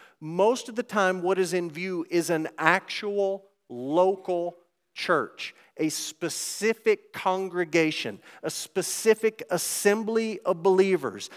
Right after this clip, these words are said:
that meet together in one particular place. This is why Baptists say, "You're part of a Southern Baptist church, and our churches are part of a convention." It's because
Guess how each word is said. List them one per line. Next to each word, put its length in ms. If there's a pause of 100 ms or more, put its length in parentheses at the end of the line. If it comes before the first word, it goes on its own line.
(180)
that 180
meet 300
together 460
in 260
one 280
particular 680
place. 720 (440)
This 140
is 80
why 240
Baptists 720
say, 480 (280)
"You're 160
part 240
of 80
a 60
Southern 360
Baptist 480
church, 580 (120)
and 160
our 160
churches 500
are 80
part 300
of 160
a 300 (360)
convention." 920 (440)
It's 80
because 400